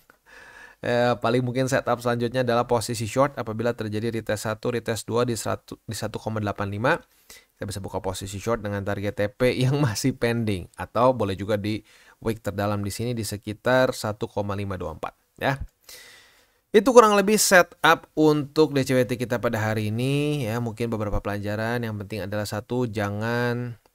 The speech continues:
nikah dengan, kalau biasa gua, eh, kalau biasa gua ngomong meme coins, tapi in general, jujurnya gua pribadi ya, jangan nikah sama project crypto apapun lah, ya. Kalau sampai mau nikah,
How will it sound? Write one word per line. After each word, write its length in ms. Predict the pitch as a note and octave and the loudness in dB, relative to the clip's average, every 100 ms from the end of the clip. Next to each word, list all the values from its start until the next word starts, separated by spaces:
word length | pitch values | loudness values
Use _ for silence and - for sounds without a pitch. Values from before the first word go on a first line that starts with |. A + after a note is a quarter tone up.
| - | -8
nikah 560 | A#2+ - B2+ B2+ C3 - _ | -8 0 4 6 4 -2 _
dengan, 480 | G#2 G#2+ A2 A2 A2+ - - - | -6 -4 -2 -2 -6 -12 -20 0
kalau 160 | C#3 C#3+ | 4 6
biasa 160 | C3 E3 | 6 6
gua, 240 | D3+ D3+ | 8 8
eh, 120 | - C3+ | 6 2
kalau 120 | D3 D3 | 4 4
biasa 160 | E3 | 4
gua 160 | E3+ D#3 | 2 2
ngomong 160 | D#3+ | 4
meme 220 | D3+ A#2+ G#2+ | 2 0 2
coins, 240 | C3 A#2 - | 2 2 -2
tapi 320 | B2 F#3 D#3+ | -4 -2 -2
in 240 | C3+ B2+ C3 | 0 -2 -6
general, 480 | C3 D#3 F#3 G3 C3+ | 4 6 6 6 6
jujurnya 400 | C#3+ B2+ A#2 A2+ | 6 4 2 0
gua 160 | C#3 B2+ | 0 0
pribadi 400 | A#2+ A#2+ C3+ A#2+ | 2 2 4 4
ya, 80 | C#3 - _ - _ _ | 2 -4 _ -20 _ _
jangan 240 | D3+ D3+ F3+ | 6 8 6
nikah 240 | D3+ E3+ | 4 2
sama 320 | E3 D#3 D3 C3 | 4 6 4 4
project 320 | C#3 C#3 C3+ | 4 4 2
crypto 320 | C#3 C3 B2 | 2 0 2
apapun 400 | A#2 A#2 A2 B2 | 2 2 -2 -4
lah, 160 | A#2 - _ _ | -6 -8 _ _
ya. 240 | G2+ G#2+ - _ _ | -10 -10 -14 _ _
Kalau 80 | C3 | 2
sampai 240 | - D3 | 4 4
mau 80 | D3 | 4
nikah, 480 | D3 C#3+ - F#3 - | 2 2 6 6 4